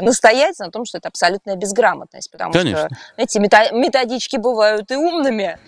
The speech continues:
Speaker 1: а, и тезисы могут быть правильными, и критика может быть объективной. В данном случае это абсолютная безграмотность.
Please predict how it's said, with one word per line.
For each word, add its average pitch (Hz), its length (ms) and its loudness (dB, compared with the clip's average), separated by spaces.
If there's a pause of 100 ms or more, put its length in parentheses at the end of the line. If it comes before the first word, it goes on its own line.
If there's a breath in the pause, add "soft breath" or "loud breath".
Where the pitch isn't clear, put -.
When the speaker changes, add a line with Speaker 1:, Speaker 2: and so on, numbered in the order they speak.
(300 loud breath)
Speaker 1:
а, 175 420 4
и 202 80 -6
тезисы 262 460 -4
могут 190 300 -6
быть 175 200 -8
правильными, 185 840 0 (380 soft breath)
и 185 220 -6
критика 311 500 0
может 233 300 -2
быть 180 180 -8
объективной. 170 640 -6
В 165 40 -12
данном 262 260 2
случае 190 240 -2
это 170 80 -2
абсолютная 185 500 0
безграмотность. 170 840 -4